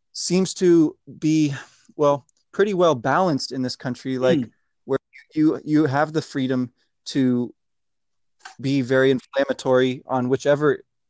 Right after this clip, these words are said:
Speaker 1: end of it you wanna be on, right? You have the ability to say a lot of stuff which is totally uns-, unsubstantiated,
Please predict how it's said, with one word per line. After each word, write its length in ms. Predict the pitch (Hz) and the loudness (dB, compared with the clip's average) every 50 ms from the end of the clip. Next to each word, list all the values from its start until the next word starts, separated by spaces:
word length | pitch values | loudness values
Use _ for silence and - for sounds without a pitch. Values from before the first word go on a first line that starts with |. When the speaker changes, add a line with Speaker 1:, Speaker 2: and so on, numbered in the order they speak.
| _ _ _ _ | _ _ _ _
Speaker 1:
end 260 | 143 139 165 170 156 | 0 0 2 2 2
of 140 | 143 120 120 | 0 2 2
it 140 | 131 123 - | 0 0 0
you 120 | 135 127 | -2 -2
wanna 200 | 127 131 131 123 | -2 -2 -2 -2
be 180 | 110 123 156 170 | -4 -2 -2 0
on, 160 | 147 131 120 | 0 -2 0
right? 200 | 120 127 131 127 | 0 0 0 0
You 160 | - 131 127 123 | 0 -4 -4 -4
have 260 | 147 151 151 139 135 | 0 -2 -2 -2 -2
the 200 | 135 139 131 123 - _ _ _ _ _ - | -4 -4 -4 -4 -8 _ _ _ _ _ -12
ability 420 | 131 120 151 160 170 160 151 143 | -6 -2 0 0 0 0 0 -2
to 60 | 131 127 | -4 -4
say 520 | - - 143 139 143 147 143 135 139 147 _ _ _ _ | -4 -2 0 0 0 0 0 -2 -4 -8 _ _ _ _
a 60 | - 131 | -2 0
lot 140 | 135 139 | 0 0
of 60 | 139 131 | 0 -2
stuff 280 | - - 147 139 - | 0 0 0 0 0
which 160 | 147 139 - | -2 -4 -4
is 100 | 143 131 - | -4 -10 -4
totally 280 | - 147 139 139 139 | 0 2 2 4 4
uns-, 200 | 135 135 127 - - _ | 2 0 -2 -6 -12 _
unsubstantiated, 1040 | 139 139 139 - - 147 127 - - - 127 131 127 - - 131 127 127 131 131 127 | -6 -6 -4 -4 -8 -8 -8 -8 -6 -4 -4 -4 -4 -4 -4 -2 0 0 0 -2 -4